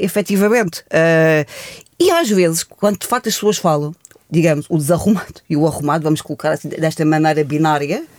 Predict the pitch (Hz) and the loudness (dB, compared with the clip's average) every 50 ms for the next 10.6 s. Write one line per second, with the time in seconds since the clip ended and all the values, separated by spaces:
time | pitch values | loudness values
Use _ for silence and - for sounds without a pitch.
0 | _ - - - - - - 156 156 156 156 - 165 160 147 139 143 120 - - | _ -20 -20 -20 -14 -6 -2 0 0 0 0 0 0 2 2 0 0 -2 -4 -2
1 | - 143 135 - - - 147 151 - 139 143 - - - - - _ _ - 143 | -2 -2 -2 -2 -4 -4 -6 -4 -4 -4 -4 -4 -6 -8 -12 -16 _ _ 0 0
2 | 151 139 - 139 156 147 151 165 190 196 - - - - - - - - - - | 0 0 0 0 0 2 2 2 0 -2 -6 -12 -16 -16 -16 -16 -16 -10 -4 0
3 | 339 349 330 320 277 294 330 370 370 330 302 - 302 311 330 - - 269 262 330 | 0 2 2 2 2 2 4 4 4 2 2 2 2 2 2 0 -2 -2 0 2
4 | 370 403 370 - - - _ - - - - 170 165 165 - - 180 165 156 165 | 2 2 2 0 -2 -4 _ -14 -6 -2 0 2 2 0 0 0 0 0 0 -2
5 | - - - - 175 160 - 185 180 185 175 180 190 214 277 - - - - - | -2 -4 0 0 0 0 0 0 2 2 2 2 2 0 -2 -6 -12 -18 -18 -18
6 | - - - - 302 320 339 - - - 294 262 285 294 240 - - 185 180 196 | -18 -12 -4 0 0 0 0 -2 -2 -2 -2 0 2 0 0 2 2 2 2 4
7 | 214 208 170 - - 170 160 - 165 175 202 185 147 120 127 123 - 131 - 165 | 2 0 0 0 -2 -2 0 2 0 2 2 0 -2 -4 -4 -6 -6 0 2 2
8 | 170 165 165 170 - - - - - - - - - - - 185 185 175 - _ | 4 4 2 0 -4 -10 -18 -20 -20 -20 -20 -20 -6 0 2 2 2 0 -2 _
9 | _ _ 294 302 - 311 - - 302 294 - - 294 269 302 302 - 311 294 302 | _ _ -4 0 0 -2 0 2 0 0 0 -2 -2 -2 -2 -2 2 2 4 4
10 | 302 - - - 277 254 262 311 - - - - | 2 0 -2 -2 -2 0 0 -2 -4 -8 -18 -20